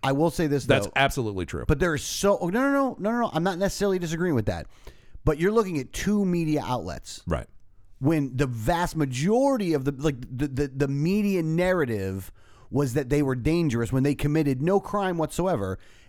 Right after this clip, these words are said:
Speaker 1: And the other people who were doing property crimes and vandalism and people died,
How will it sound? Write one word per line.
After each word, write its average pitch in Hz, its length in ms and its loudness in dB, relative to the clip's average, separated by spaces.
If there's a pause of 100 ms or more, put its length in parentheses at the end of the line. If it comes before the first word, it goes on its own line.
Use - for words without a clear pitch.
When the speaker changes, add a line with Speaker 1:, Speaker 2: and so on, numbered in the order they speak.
Speaker 1:
And 143 300 -2
the 147 160 2
other 233 220 4
people 143 480 0
who 175 160 2
were 185 260 4
doing 220 300 0
property 165 480 -2
crimes 214 500 0
and 110 140 -2
vandalism 180 640 0
and 113 180 -2
people 139 240 -2
died, 185 380 0